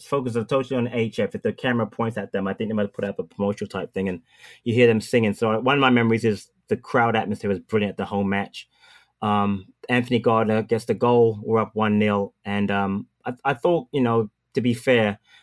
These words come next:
we deserved to have that, that lead going into the, uh, second leg. I think maybe we could have gotten a, a goal or more to it, felt a little more comfortable, but I wasn't overly concerned with Cardiff. The second leg,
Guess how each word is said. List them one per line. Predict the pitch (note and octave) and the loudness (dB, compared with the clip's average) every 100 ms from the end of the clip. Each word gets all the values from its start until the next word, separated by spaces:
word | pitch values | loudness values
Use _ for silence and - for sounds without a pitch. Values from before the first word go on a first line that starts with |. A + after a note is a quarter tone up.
| - | -2
we | A#2+ | 0
deserved | G#2+ A#2+ A#2 - | 2 4 2 0
to | |
have | G#2 G#2+ G2 - - | 0 0 0 -6 -16
that, | G2 A2+ G2 - | 0 2 2 -2
that | G#2+ F2+ | -6 0
lead | G#2 G#2 | 0 2
going | G#2 G2+ G2+ | 2 2 0
into | F#2 G2+ | -2 -6
the, | G2+ G2 | -2 -2
uh, | G2 F#2 - _ _ - | -2 -4 -10 _ _ -20
second | - A2 G#2+ | -6 -4 -2
leg. | G#2+ | -2
I | A2 | -2
think | D3 B2+ | -2 0
maybe | B2 A2+ | 0 0
we | |
could | A#2+ | -2
have | G#2 | -2
gotten | A2+ A#2 | -4 -6
a, | - - | -10 -12
a | G2 | -4
goal | A2 A2 | 0 2
or | G#2+ | 2
more | G#2+ G#2+ | 0 -2
to | - G#2+ | -4 -6
it, | - | -4
felt | A2 | -4
a | |
little | A2 | -4
more | G2+ | -4
comfortable, | - A#2+ C#3 | -4 -4 -2
but | C3 D#3 | -2 0
I | |
wasn't | F3+ C#3 G#2+ - | 0 0 -2 -2
overly | A2+ G#2+ G#2+ | -2 -2 -2
concerned | G#2 G2+ G#2+ | -4 -2 -2
with | F#2+ | -2
Cardiff. | - G#2 G2 - _ - - - - | -2 -2 -2 -6 _ -20 -20 -10 -4
The | |
second | D#3 E3+ D#3 B2+ A2 | -2 0 2 2 2
leg, | G#2 E2+ | 0 -4